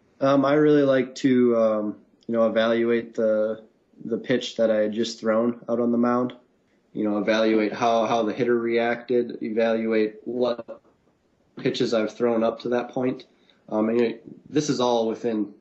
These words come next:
you know, five seconds. This is a, this is a short window, uh, of time here. So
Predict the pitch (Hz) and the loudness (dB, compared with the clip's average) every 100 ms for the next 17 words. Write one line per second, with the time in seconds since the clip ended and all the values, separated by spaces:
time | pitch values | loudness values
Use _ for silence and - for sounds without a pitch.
0 | - - 101 90 - 101 92 - 110 - | -20 -10 -8 -8 -4 -2 -2 -2 -4 -4
1 | 90 - 110 110 104 107 110 110 104 - | -14 -10 -8 -6 -4 -4 -6 -2 -2 0
2 | 120 110 - - - 120 113 107 101 101 | 2 0 -4 -14 -4 0 2 2 0 -2
3 | - _ _ _ _ _ 113 98 95 - | -10 _ _ _ _ _ -2 0 0 -2
4 | - _ _ 104 - 117 117 104 104 98 | -10 _ _ -12 -4 -2 0 0 -2 -2
5 | - 110 98 - | -4 -4 -4 -8